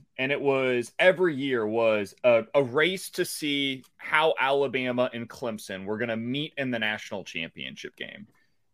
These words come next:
And it was like, man, these are all instant classics when these two teams meet, because you know that the talent is there on both sides,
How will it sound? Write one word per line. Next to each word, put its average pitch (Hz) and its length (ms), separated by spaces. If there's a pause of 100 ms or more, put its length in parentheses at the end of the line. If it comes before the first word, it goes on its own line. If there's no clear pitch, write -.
And 160 140
it 175 100
was 170 180
like, 151 280
man, 165 240
these 196 180
are 226 220
all 165 180 (100)
instant 185 520
classics - 720
when 139 140
these 139 220
two 139 180
teams 123 340
meet, 110 220
because 143 260
you 170 120
know 185 400
that 175 180
the 165 60
talent 196 600
is 165 160
there 151 240
on 135 140
both 131 200
sides, 120 520